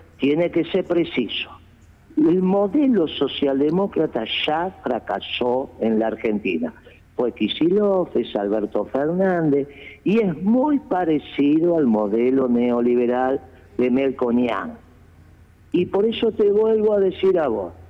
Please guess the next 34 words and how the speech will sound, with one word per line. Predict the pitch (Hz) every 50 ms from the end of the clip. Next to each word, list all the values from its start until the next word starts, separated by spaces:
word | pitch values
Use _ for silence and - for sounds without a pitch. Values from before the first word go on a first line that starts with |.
| - - - -
con | 180 196 196 190 214 202
todo | - 262 269 262 247 220
cariño | - - 131 113 104 101 95 98 98 101
y | 104
todo | - - 160 156 143 131
respeto, | 120 123 120 117 - 220 214 208 214 - - - - -
un | 208 226 233 247 226 208
debate | 190 151 131 117 104 90 - - - - 90 90 - - - - - - - -
entre | - 151 156 156 147 147 170 165 170
Moreno | 175 180 185 190 196 208 185 135 110 98 101 101 110
y | 120
Melconian | 147 185 220 220 208 214 - 190 196 214 240 240 226 226 208
en | 175
la | 156 156 143
Fundación | - - 135 131 131 127 127 - 151 143
Mediterránea. | 135 120 120 113 - 110 107 98 104 95 92 113 123
No | 156 208 254
lo | 285 247 202
quieren | - - 214 208 185 139
hacer | 127 117 - - 135 123 107
público, | - - 165 175 165 131 113 107 95 - - 90 85 - - - - - - - -
porque | - 110 95 110 110
no | 117 135
le | 135 123 -
quieren | 123 131 123 117
levantar | 107 101 101 98 95 110 113
el | 110 101
precio | - 117 117 110 - 110 101
a |
Moreno, | 90 90 92 98 113 127 127 127 120 104 95 90
cómo | - 110 110 113 110
va | 107
a | 104
venir. | 101 113 135